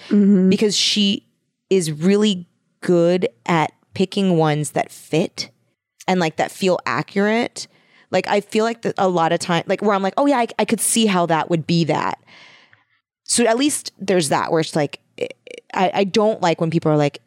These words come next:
Speaker 2: "His hand," or, or like, "His heart was like a glove into which my heart also fit." Where I'm like,
Speaker 1: <laughs>
Speaker 2: "Okay, I don't, I don't,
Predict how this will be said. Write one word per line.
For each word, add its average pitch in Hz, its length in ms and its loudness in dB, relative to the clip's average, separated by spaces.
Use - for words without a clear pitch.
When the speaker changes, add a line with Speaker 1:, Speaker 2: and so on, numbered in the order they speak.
Speaker 2:
"His - 160 -2
hand," 185 640 0
or, - 160 0
or 196 140 2
like, 170 260 0
"His 214 220 0
heart 220 360 0
was 180 140 -2
like 175 140 0
a 170 60 -2
glove 165 540 0
into 196 280 0
which 202 260 0
my 180 260 0
heart 175 460 0
also 175 300 0
fit." 156 320 -2
Where 294 500 0
I'm 233 160 0
like, 220 220 -2
Speaker 1:
<laughs> 208 80 0
Speaker 2:
"Okay, 196 180 0
I 185 140 0
don't, - 120 -4
I 220 180 -2
don't, 170 540 -2